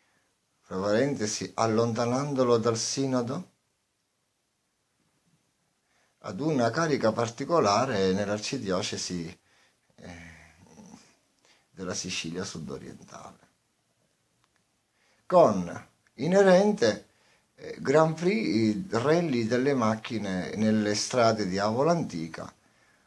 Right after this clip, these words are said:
ovvero uno strano contrabbando di rotterronni.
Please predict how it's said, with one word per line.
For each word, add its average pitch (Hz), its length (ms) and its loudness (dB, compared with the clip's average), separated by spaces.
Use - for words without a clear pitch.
ovvero 98 600 -4
uno 120 220 -2
strano 117 480 -2
contrabbando 107 1160 -2
di 110 180 -8
rotterronni. 95 960 -6